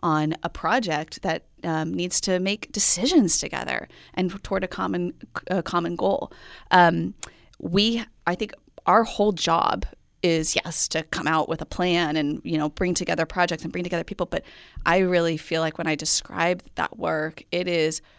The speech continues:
putting my arms around, um, a six county region and holding a container and a space for really big, hard conversations. Um, and we do that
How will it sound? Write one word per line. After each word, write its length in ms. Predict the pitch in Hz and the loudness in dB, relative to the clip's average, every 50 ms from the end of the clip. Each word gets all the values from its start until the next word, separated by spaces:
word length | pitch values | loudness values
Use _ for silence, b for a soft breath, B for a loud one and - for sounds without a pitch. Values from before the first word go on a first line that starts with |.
| b b - | b b -4
putting 260 | - 202 190 196 208 | -2 -2 -2 -2 -2
my 180 | 202 196 202 - - | -4 -4 -4 -4 -2
arms 640 | 170 165 165 165 160 156 156 156 156 160 - - - 175 | -2 0 0 0 0 -2 -2 -2 -4 -4 -6 -6 -6 -6
around, 720 | 165 156 156 156 156 156 151 151 151 151 147 - - - b b b b b b b | -6 -4 -4 -4 -4 -4 -4 -4 -4 -6 -6 -8 -10 -12 b b b b b b b
um, 360 | - 156 156 151 151 156 - _ - | -6 -4 -4 -4 -4 -6 -10 _ -12
a 80 | - 170 | -8 -6
six 400 | - - - 185 - - - - - - | -4 -4 -4 -6 -4 -4 -6 -6 -6 -6
county 460 | - - 180 175 165 - 175 180 165 | -6 -4 -4 -4 -4 -6 -6 -8 -8
region 640 | - 190 165 170 160 - - 190 - - - 196 - b b b b - | -8 -6 -6 -6 -4 -4 -6 -6 -4 -6 -6 -8 -10 b b b b -10
and 100 | - 175 | -10 -8
holding 440 | - - 170 170 175 180 175 180 180 | -6 -4 -4 -2 -2 -2 -2 -2 -4
a 80 | 180 | -6
container 720 | - - 202 175 - 180 160 160 156 156 151 151 147 151 - b b b b | -6 -6 -6 -6 -4 -2 -2 -2 0 0 0 0 -2 -2 -4 b b b b
and 100 | - 170 | -4 -2
a 60 | 170 170 | -2 0
space 580 | - - - 170 156 147 160 175 - - - - b b b b | 0 -2 -2 -2 -4 -4 -4 0 0 0 0 -2 b b b b
for 200 | - - 170 156 | -8 -6 -6 -4
really 340 | 156 160 156 156 160 151 | -2 -2 -2 -2 -2 -4
big, 300 | 143 - 160 147 139 139 | -4 -4 -4 -4 -4 -4
hard 300 | - - - 82 - - | -6 -8 -8 -8 -8 -8
conversations. 960 | - - - 80 - - - - - - - - - - - - - - - - B B B B B B B B B - | -8 -12 -12 -12 -12 -12 -10 -10 -10 -8 -10 -10 -10 -10 -12 -10 -8 -8 -10 -10 B B B B B B B B B 0
Um, 380 | 175 160 156 156 156 156 147 - - | 2 4 4 4 2 0 -2 -2 0
and 380 | 175 175 170 165 160 160 156 - | 2 2 4 4 2 0 -2 -4
we 200 | - 175 180 180 | -4 -4 -4 -2
do 160 | 180 180 180 | 0 -2 0
that 300 | 180 175 175 180 180 - | 2 2 2 2 0 -2